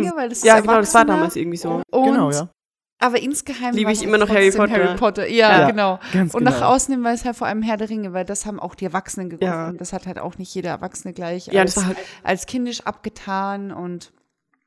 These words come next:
Speaker 1: ja,
Speaker 2: das war halt
Speaker 1: das stimmt.
Speaker 2: gruselig und
Speaker 3: Ja. Ja.
Speaker 1: Und ich weiß auch noch ganz genau, wie wir, ähm, wie ich damals den ersten Teil von Harry Potter und der Stein der Weisen im, im Kino gesehen habe. Im ersten Teil.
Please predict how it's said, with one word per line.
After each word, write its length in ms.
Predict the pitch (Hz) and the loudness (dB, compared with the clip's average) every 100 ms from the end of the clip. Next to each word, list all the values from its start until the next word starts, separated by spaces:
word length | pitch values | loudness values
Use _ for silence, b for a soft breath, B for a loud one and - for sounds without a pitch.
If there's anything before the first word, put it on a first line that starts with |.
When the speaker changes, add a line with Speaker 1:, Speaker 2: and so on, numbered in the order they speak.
| _ _ - | _ _ -8
Speaker 1:
ja, 100 | 185 | -4
Speaker 2:
das 80 | 170 | 0
war 100 | 196 | 0
halt 140 | 180 - - | 0 -6 -8
Speaker 1:
das 120 | 214 | -6
stimmt. 180 | - 202 | -4 -2
Speaker 2:
gruselig 640 | 202 190 185 185 180 175 | -2 0 -2 -2 -4 -6
und 180 | - 170 | -10 -10
Speaker 3:
Ja. 40 | 165 - _ 139 | -10 -14 _ -6
Ja. 260 | 127 120 - _ | -4 -4 -10 _
Speaker 1:
Und 120 | 220 | -4
ich 140 | 220 226 | -2 2
weiß 220 | 214 214 | 2 0
auch 120 | 233 | -6
noch 200 | 233 - | -8 -6
ganz 300 | 208 214 - | -6 -4 -6
genau, 360 | 214 196 202 196 | -8 -6 -6 -6
wie 160 | 196 | -10
wir, 300 | 202 196 185 | -6 -4 -4
ähm, 520 | - 180 175 175 180 - | -6 -8 -8 -12 -14 -16
wie 180 | 170 208 | -12 -10
ich 80 | |
damals 360 | - 202 202 - | -8 -6 -6 -8
den 120 | 196 | -10
ersten 340 | - 185 - 208 | -8 -6 -6 -10
Teil 220 | 196 190 | -8 -8
von 260 | - 185 | -8 -8
Harry 140 | 180 196 | -6 -6
Potter 260 | - 196 196 | -6 -8 -8
und 60 | |
der 40 | 185 | -10
Stein 220 | - 175 | -10 -8
der 100 | 170 | -8
Weisen 240 | 165 185 | -10 -10
im, 200 | 180 180 | -12 -12
im 260 | - - - | -12 -14 -16
Kino 180 | - 247 | -14 -12
gesehen 320 | 185 160 170 | -12 -14 -14
habe. 220 | 175 175 - | -14 -16 -18
Im 100 | 175 - | -20 -20
ersten 180 | - | -20
Teil. 160 | _ 208 | _ _